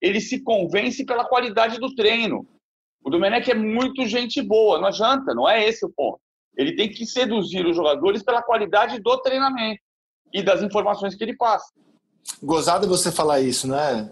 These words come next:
Speaker 2: É, porque a impressão que eu tinha vendo os jogos, impressão não, né? A certeza, a informação, porque isso era público, os jogadores falavam sobre esse assunto.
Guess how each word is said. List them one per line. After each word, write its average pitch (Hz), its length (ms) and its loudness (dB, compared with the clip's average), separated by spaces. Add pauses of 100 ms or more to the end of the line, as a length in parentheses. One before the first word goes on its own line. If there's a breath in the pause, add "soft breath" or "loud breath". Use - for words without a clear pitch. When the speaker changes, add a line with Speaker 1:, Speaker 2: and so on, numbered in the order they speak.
(100)
Speaker 2:
É, 117 300 -4
porque 139 800 0
a 123 80 0
impressão 147 340 -2
que 175 80 2
eu 160 60 2
tinha 165 240 0
vendo 151 200 -2
os 143 100 0
jogos, 139 400 0
impressão 233 380 2
não, 165 260 2
né? 131 140 -2
A 120 120 -2
certeza, 160 720 2
a 135 80 -2
informação, 165 840 0
porque 123 300 -4
isso 135 240 0
era 147 100 0
público, 147 440 0
os 117 60 -4
jogadores 131 440 0
falavam 139 480 2
sobre 127 280 -2
esse 117 160 -2
assunto. 113 400 -10